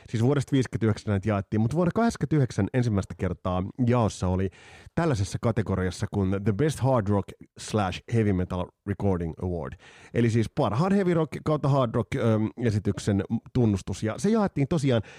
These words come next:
ensimmäistä kertaa vasta vuonna kahdeksankymmentäyhdeksän. Ja tää niinku on mielenkiintoista kertomaan siinäkin mielessä, että, että, että kun tossa, äh, suomalaista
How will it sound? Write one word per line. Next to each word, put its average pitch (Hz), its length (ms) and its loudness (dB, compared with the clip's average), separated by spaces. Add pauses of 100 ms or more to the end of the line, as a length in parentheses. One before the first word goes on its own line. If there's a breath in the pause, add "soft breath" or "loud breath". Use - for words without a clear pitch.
(200 loud breath)
ensimmäistä 196 400 2
kertaa 101 300 0
vasta 104 180 -2
vuonna 107 180 4
kahdeksankymmentäyhdeksän. 95 640 0
Ja 120 60 0
tää 196 180 2
niinku 175 220 2 (220)
on 156 120 4
mielenkiintoista 117 640 2 (180)
kertomaan 101 400 2
siinäkin 98 340 2
mielessä, 90 380 -2
että, 90 200 -4 (960)
että, 101 280 0
että 95 160 -2
kun 101 200 0
tossa, - 300 0 (680 loud breath)
äh, 110 200 4
suomalaista 110 680 2